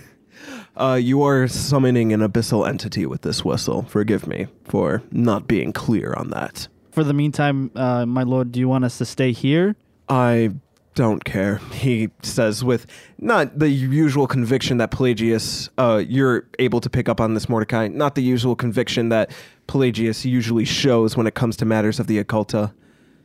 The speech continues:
Speaker 1: Just when you are summoned upon, answer. And with this, he kinda turns and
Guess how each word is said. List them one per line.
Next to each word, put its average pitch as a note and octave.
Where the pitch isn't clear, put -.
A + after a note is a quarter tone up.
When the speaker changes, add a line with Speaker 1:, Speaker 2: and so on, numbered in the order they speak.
Speaker 1:
Just C#3
when C#3
you C3+
are B2+
summoned B2+
upon, A2
answer. A2+
And G#2+
with A2
this, B2+
he A#2+
kinda A#2
turns G#2+
and G2+